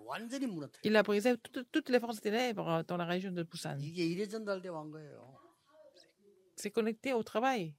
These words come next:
Speaker 1: 그렇게 모든 길들이 보이기 시작했어요.
Speaker 2: Il a pu découvrir, euh, beaucoup de chemins.
Speaker 1: 이 모세는 왕궁에서 나온 게 문제 아닙니다.
Speaker 2: Le fait d'être sorti du palais royal, c'est pas ça qui
Speaker 1: 드디어
Speaker 2: soit
Speaker 1: 보세요.
Speaker 2: vraiment important. Qu'est-ce qui s'est passé ?
Speaker 1: 세절기.
Speaker 2: Les trois fêtes.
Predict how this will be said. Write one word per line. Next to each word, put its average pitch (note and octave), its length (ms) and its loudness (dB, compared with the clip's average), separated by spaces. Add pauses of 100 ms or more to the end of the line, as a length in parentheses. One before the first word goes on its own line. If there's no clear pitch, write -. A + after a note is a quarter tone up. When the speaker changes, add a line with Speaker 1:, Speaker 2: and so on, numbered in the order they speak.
(140)
Speaker 1:
그렇게 F#3+ 260 -10
모든 G#3+ 720 -8
길들이 G#3+ 420 -8
보이기 D3 280 -6
시작했어요. - 340 -18 (600)
Speaker 2:
Il F3+ 100 -8
a F3+ 60 -6
pu F#3 100 -10
découvrir, G3+ 540 -2
euh, D#3+ 140 -2
beaucoup F3+ 260 -4
de F3+ 80 -10
chemins. D#3+ 300 -6 (100)
Speaker 1:
이 C4+ 200 2
모세는 G3+ 640 -2
왕궁에서 F3+ 560 -6
나온 A#3 400 0
게 C4+ 80 -4
문제 D#3 320 -8
아닙니다. B2+ 480 -14 (440)
Speaker 2:
Le E3+ 140 -4
fait F#3+ 320 -2 (560)
d'être F#3 300 -2
sorti A3+ 360 0
du F#3 300 4
palais F#3 240 2
royal, G#3+ 300 6
c'est - 80 0
pas A#3+ 120 4
ça D4+ 220 4
qui D#3+ 160 -2
Speaker 1:
드디어 F3 60 6
Speaker 2:
soit F#3+ 160 2
Speaker 1:
보세요. E3 60 2
Speaker 2:
vraiment F#3+ 200 4
important. A3+ 440 4
Qu'est-ce - 200 0
qui B3+ 80 0
s'est A3+ 120 0
passé ? D3 280 2
Speaker 1:
세절기. A2+ 420 -10 (280)
Speaker 2:
Les G#3 100 6
trois C#4+ 160 8
fêtes. G3+ 240 8